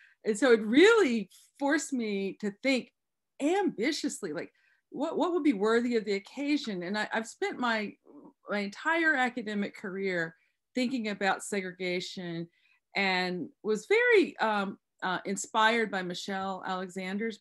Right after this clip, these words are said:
book, The New Jim Crow, and the way, um, she connected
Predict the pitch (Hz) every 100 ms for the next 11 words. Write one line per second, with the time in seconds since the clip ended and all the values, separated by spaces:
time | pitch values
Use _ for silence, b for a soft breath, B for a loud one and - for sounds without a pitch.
0 | - 233 226 185 190 190 202 196 - 240
1 | 214 214 - 190 185 196 202 190 190 190
2 | _ _ _ _ - 190 175 170 165 170
3 | _ - - - 262 - - 208 208 220
4 | 220 226 202 185 180 175